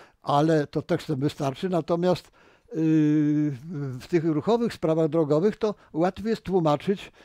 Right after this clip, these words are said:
narodowi, y, wizualnie, rysunkami, wzorami znaków, y, no, kolorowymi w załączniku do kodeksu i tak dalej. Ale to wszystko było maleńkie.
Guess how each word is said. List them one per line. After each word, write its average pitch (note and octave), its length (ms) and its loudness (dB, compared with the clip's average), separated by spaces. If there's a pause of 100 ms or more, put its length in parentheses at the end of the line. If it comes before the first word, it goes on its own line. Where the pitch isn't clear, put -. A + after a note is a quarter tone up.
(220)
narodowi, E3+ 720 2 (400)
y, G#3 380 -2
wizualnie, G3+ 680 4 (100)
rysunkami, F#3 840 0 (380)
wzorami F3 460 4
znaków, D#3 520 -2
y, D3+ 220 -6
no, F3 220 -6 (500)
kolorowymi E3+ 580 2 (840)
w D3+ 180 -2
załączniku D#3+ 600 2
do D#3 240 2 (400)
kodeksu D3 460 0
i C3 60 -2
tak C3 180 -2
dalej. G#2+ 200 -4
Ale F#3 120 -2
to B3+ 100 -8
wszystko A#3+ 220 -6
było D4+ 180 -2
maleńkie. D3 680 2